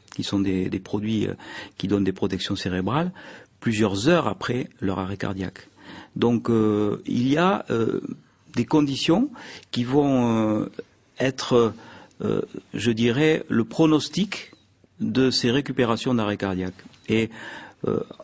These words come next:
classiquement, ça va très vite. Au bout de trois minutes,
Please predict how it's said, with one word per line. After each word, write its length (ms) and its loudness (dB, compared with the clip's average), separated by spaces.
classiquement, 680 0
ça 300 -2
va 120 2
très 180 -2
vite. 320 -4
Au 80 0
bout 140 0
de 100 2
trois 240 0
minutes, 500 2